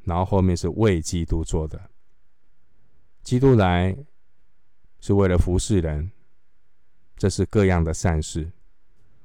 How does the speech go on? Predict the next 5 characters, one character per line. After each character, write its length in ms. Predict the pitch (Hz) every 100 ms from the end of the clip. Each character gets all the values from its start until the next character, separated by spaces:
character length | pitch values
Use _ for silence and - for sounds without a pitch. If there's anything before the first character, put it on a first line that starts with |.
| - - - - - - - - - - -
善 280 | - 139 110
事 360 | - 117 85 - - - - - -
服 220 | - 95
侍 200 | - 127
人， 340 | 92 82 82